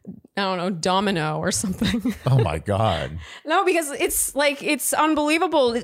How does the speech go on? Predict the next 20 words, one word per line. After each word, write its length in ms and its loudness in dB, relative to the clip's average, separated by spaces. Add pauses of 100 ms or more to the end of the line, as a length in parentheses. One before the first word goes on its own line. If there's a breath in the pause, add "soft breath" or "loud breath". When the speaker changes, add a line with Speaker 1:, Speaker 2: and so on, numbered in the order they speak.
Speaker 1:
I 120 2
don't 400 0
trust 720 0
that 360 0
there 160 2
will 140 4
not 260 2
be 520 -2
more 240 2
than 140 0
ten 220 0
again. 240 -2
Speaker 2:
We'll 80 -2
put 100 0
it 40 -2
this 120 -6
way, 80 0
there's 240 0
fewer 420 -2
people. 680 -6